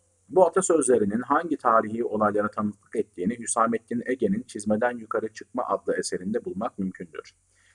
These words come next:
İkinci Mahmut devrinde önce askerler, ardından memurlar için resmi başlık olarak kabul edilen fes, ilk zamanlar yadırgansa da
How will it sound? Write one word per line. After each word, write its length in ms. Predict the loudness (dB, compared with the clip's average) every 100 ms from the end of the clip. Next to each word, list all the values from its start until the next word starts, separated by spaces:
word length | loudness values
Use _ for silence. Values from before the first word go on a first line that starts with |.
| _ _
İkinci 340 | -8 -4 -2 4
Mahmut 420 | 4 4 -2 4
devrinde 500 | 4 4 0 2 2 0 _
önce 320 | 4 6 6
askerler, 580 | 6 4 2 2 2 0 6
ardından 560 | 6 6 2 2 2
memurlar 460 | 2 0 0 0 0
için 260 | -2 -4
resmi 400 | 0 0 0 0
başlık 360 | 2 0 -2 -2
olarak 300 | -2 -2 -2
kabul 260 | -4 0 -2
edilen 360 | -2 -6 -6 0
fes, 360 | 0 2 -4 -6 _ _ _
ilk 200 | -4 2
zamanlar 480 | 4 4 4 2 2
yadırgansa 680 | 2 2 2 2 2 -2 0
da 220 | 0